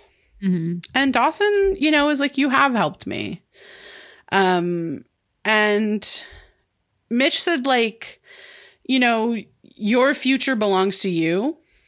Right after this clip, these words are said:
Speaker 1: Yeah.
Speaker 2: um, Dawson." And he's like, "Don't let anyone stand in the way, not even me."
Speaker 1: Yeah.
Speaker 2: Um, and they have this kind of nice reconciliation. Dawson tells him that, like, Mitch always pushes him to be his own person and to think for himself.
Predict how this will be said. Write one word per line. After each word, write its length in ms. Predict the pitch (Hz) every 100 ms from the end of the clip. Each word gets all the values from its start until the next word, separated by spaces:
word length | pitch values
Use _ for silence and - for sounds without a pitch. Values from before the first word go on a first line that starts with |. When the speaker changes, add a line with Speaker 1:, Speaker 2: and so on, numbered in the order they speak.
| _ _ _ _
Speaker 1:
Yeah. 320 | 208 175 170
Speaker 2:
um, 100 | 185
Dawson." 460 | 185 190 202 262 254
And 120 | 233
he's 200 | 220 226
like, 160 | 226 175
"Don't 240 | 190 208
let 160 | 208 226
anyone 320 | 214 214 208
stand 260 | 202 196 196
in 60 |
the 80 | 190
way, 220 | 185 220
not 200 | 156 156
even 280 | 175 175 156
me." 380 | 156 170 - 151 _ _ - _ - - -
Speaker 1:
Yeah. 560 | 226 196 196 - - 208 - -
Speaker 2:
Um, 500 | 240 240 233 233 233 - -
and 140 | 262
they 80 | 285
have 160 | 339
this 160 | 370 381
kind 240 | - 269
of 80 | 285
nice 280 | 254 220 277
reconciliation. 920 | 294 294 269 285 277 330 339 156 120
Dawson 460 | 180 196 196 - 240
tells 320 | - 214 214
him 180 | 240 220
that, 180 | 214 170
like, 360 | 185 180 180
Mitch 260 | 202 196 196
always 260 | 190 190 190
pushes 300 | - 196 190
him 120 | 196
to 80 | 185
be 100 | 185
his 140 | 180
own 160 | 175 170
person 420 | - 190 196 208
and 100 | 175
to 40 | 175
think 240 | - 180
for 140 | -
himself. 680 | 175 165 - 226 190 170 -